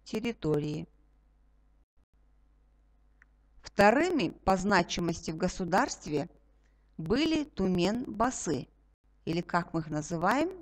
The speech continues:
темники. Они возглавляли двадцать четыре рода. Тумен-басы назначал тысячников, сотников,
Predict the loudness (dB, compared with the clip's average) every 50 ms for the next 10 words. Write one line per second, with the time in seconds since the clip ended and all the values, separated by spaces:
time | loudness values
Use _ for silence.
0 | -20 _ _ -8 0 2 2 2 2 2 0 -2 -4 -4 -6 -6 -6 -8 _ _
1 | _ _ _ _ _ _ _ _ -20 _ _ _ _ _ _ -2 2 2 4 4
2 | 2 2 0 -2 -4 0 2 2 2 4 2 2 4 4 4 4 4 4 2 -2
3 | -4 -8 -10 -4 -4 0 0 0 -2 -2 -8 -14 -10 -8 -8 -8 -8 -8 -4 -2
4 | -2 -2 -2 -2 -6 -6 -8 -8 -4 -2 -2 -2 -2 -4 -6 -8 -8 -8 -14 _
5 | _ _ _ _ _ _ _ _ _ _ _ _ _ -20 _ _ _ _ _ _
6 | _ _ _ _ _ 2 4 4 6 6 4 4 6 6 4 4 4 -2 -2 -2
7 | -2 -4 -6 _ _ _ _ _ _ _ _ _ 0 2 2 4 4 2 2 2
8 | 2 0 0 0 0 -2 -4 -4 -4 -2 -2 -6 -6 -6 -4 -4 -4 -4 0 0
9 | -2 -2 -2 -8 -20 _ _ _ _ _ _ _ _ _ _ _ -20 -18 -12 -4
10 | 0 2 2 2 2 0 -4 -4 -4 -2 -2 -4 -4 -4